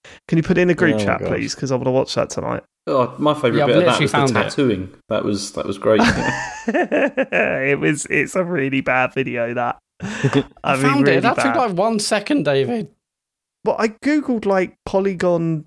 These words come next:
Speaker 1: Kickstarter video and I couldn't find
Speaker 4: No, it wasn't
Speaker 1: it.
Speaker 4: a Kickstarter. They couldn't, they didn't have a Kickstarter. They just, like,
Speaker 1: Well, that'd
Speaker 4: it
Speaker 1: be that then.
Speaker 4: The, what, basically, yeah, it, it's the
Speaker 1: That's
Speaker 4: story
Speaker 1: why I
Speaker 4: of
Speaker 1: couldn't
Speaker 4: Polygon.
Speaker 1: find it. <laughs>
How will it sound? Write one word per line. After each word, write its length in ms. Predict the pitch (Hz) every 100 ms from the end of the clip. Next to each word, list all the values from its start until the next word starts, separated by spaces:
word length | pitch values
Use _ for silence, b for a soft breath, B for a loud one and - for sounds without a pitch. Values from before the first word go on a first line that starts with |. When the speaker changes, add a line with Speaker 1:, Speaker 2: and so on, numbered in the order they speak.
| -
Speaker 1:
Kickstarter 520 | 190 - - 131 113
video 260 | 123 123 143
and 80 |
I 40 | 151
couldn't 220 | - -
find 120 | 180
Speaker 4:
No, 60 | 190
it 60 |
wasn't 220 | 220 247 220
Speaker 1:
it. 120 | 208
Speaker 4:
a 60 |
Kickstarter. 680 | 208 - 147 113 - 120 156
They 100 | 151
couldn't, 340 | 147 185 202 190
they 80 | 180
didn't 80 |
have 80 | 196
a 20 | 151
Kickstarter. 440 | 185 180 127 110
They 140 | 135
just, 200 | 139 139
like, 300 | 151 139 139 -
Speaker 1:
Well, 100 | 151
that'd 160 | 131
Speaker 4:
it 40 | 147
Speaker 1:
be 40 |
that 200 | 151 175
then. 200 | 131 123 - _ _ -
Speaker 4:
The, 240 | 143 135
what, 200 | 147 120
basically, 460 | 117 135 131 110 127
yeah, 100 | 110
it, 260 | 107 113 -
it's 220 | 120 -
the 60 | 120
Speaker 1:
That's 160 | -
Speaker 4:
story 120 | 123 123
Speaker 1:
why 40 |
I 40 |
Speaker 4:
of 60 | 127
Speaker 1:
couldn't 200 | 127 110
Speaker 4:
Polygon. 220 | 160 165
Speaker 1:
find 40 | -
it. 100 | - _ _
<laughs> 560 | - - - - -